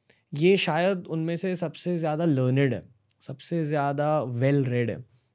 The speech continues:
बहुत सारी किताबें पढ़ी हैं, बहुत ज़्यादा research किया है,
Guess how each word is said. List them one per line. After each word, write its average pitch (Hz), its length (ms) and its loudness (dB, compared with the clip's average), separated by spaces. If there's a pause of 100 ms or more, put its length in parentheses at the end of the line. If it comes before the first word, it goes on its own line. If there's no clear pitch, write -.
(100)
बहुत 151 220 -8
सारी 143 200 -4
किताबें 127 380 -2
पढ़ी 120 220 -2
हैं, 127 140 -4 (280)
बहुत 160 240 -2
ज़्यादा 160 260 0
research 143 380 -4
किया 131 220 -4
है, 160 80 -8